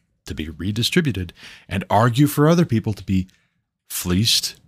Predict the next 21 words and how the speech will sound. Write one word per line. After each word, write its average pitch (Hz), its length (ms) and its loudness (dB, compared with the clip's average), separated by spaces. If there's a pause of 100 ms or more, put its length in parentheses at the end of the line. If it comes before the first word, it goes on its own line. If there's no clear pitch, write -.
(840)
How 147 160 0
does 156 160 2
that 127 240 0
dovetail 95 580 -2
with 87 480 0 (760)
being 92 220 0
able 90 220 -2
to 80 400 -4 (520)
give 104 280 -2
to - 100 -4
the 95 100 -2
work 82 240 -6
of - 140 -6
ministry 98 540 -4 (580)
and 92 120 -4
support - 300 0
missionaries 92 720 0
and 90 200 -8
pastors 117 580 -2
and 85 160 -12
churches, - 460 -4